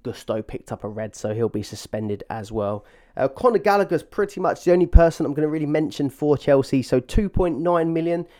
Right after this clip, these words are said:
um, and he's on eleven bonus points for the season. Uh, four points behind Foden's total,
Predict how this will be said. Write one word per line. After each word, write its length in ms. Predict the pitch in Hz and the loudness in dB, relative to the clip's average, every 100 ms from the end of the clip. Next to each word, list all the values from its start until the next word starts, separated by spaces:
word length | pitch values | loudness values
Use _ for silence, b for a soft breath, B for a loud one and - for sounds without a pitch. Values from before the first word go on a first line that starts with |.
| b 160 | b -4
um, 140 | 151 | -4
and 100 | 156 | -4
he's 80 | 151 | -4
on 100 | 208 | -2
eleven 480 | 165 160 170 165 147 | 0 2 0 -2 0
bonus 460 | 143 151 139 - | 2 2 0 -4
points 420 | - 113 107 - | 0 0 0 -8
for 240 | - 123 120 | -6 -2 0
the 80 | 101 | -2
season. 460 | 123 131 110 104 b b b - | -2 -2 -2 -6 b b b -6
Uh, 200 | 104 104 - _ | -4 -4 -6 _
four 340 | - 202 196 | 0 4 4
points 340 | 151 165 - | 4 0 0
behind 380 | - - 160 151 | -4 -2 0 0
Foden's 560 | 131 - 151 151 147 135 | 0 2 4 2 -2 -4
total, 540 | - 147 139 156 156 | -2 -2 -2 -4 -4